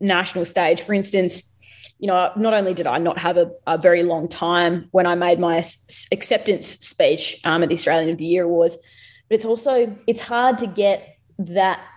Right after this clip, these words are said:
graphic, uh, in that context. Um, and even, you know, when I had a lot longer to talk at the, the press club in March, I didn't go into a lot of the gory details. And there's a merit to that because obviously, you know, w-, we need to protect ourselves. And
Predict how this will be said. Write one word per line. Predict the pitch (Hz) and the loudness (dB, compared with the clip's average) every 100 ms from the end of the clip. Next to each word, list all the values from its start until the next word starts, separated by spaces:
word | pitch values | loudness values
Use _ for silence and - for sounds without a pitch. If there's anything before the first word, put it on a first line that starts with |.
| 180 165 | -16 -2
graphic, | 180 190 202 - - - - | 2 2 0 -4 -6 -14 -4
uh, | 175 160 156 165 143 196 | 0 2 2 2 0 0
in | 185 | 0
that | 185 - | -2 -2
context. | 180 165 - - - - - - _ _ _ | -2 -2 0 0 -2 -10 -10 -16 _ _ _
Um, | 190 190 196 | -2 0 2
and | 226 | 2
even, | 233 226 196 - | 2 0 -2 -2
you | 190 | 0
know, | 185 | 2
when | 190 | 2
I | 180 180 | 2 0
had | 190 185 | 0 -2
a | |
lot | 180 180 180 | 0 0 0
longer | 175 175 170 | -2 -2 -2
to | - | -6
talk | - 175 170 | 0 2 2
at | 185 | 0
the, | 165 165 - | -2 -4 -6
the | - | -6
press | - 180 - | -2 -2 -2
club | - 147 160 - | -2 0 -2 -4
in | 185 170 | -2 0
March, | 165 170 156 - - - 202 | 2 2 0 -2 -10 -4 -2
I | |
didn't | 190 196 170 | 0 0 0
go | 180 175 | 0 2
into | 180 170 160 160 151 - - | 0 -4 -2 0 0 -2 -2
a | |
lot | 175 175 170 - | 0 4 2 0
of | |
the | 170 | -4
gory | 160 156 156 | -2 0 0
details. | 175 170 170 170 196 | 0 0 0 -2 -2
And | 196 196 196 - | 0 2 -2 -2
there's | 220 220 220 | 0 2 2
a | |
merit | 226 240 240 - | 0 2 0 -2
to | 202 | -2
that | 175 214 | -2 -2
because | 202 214 190 | -2 0 2
obviously, | 185 180 - 175 170 170 - | 2 0 0 2 2 -2 -6
you | 190 | -2
know, | 170 170 | -2 -2
w-, | 170 | -2
we | 185 | 0
need | 175 180 | 2 0
to | - | -2
protect | - - 180 185 | -8 -6 -2 0
ourselves. | 165 - 143 156 165 - | 0 0 0 0 -2 -4
And | 170 156 - | -2 -2 -4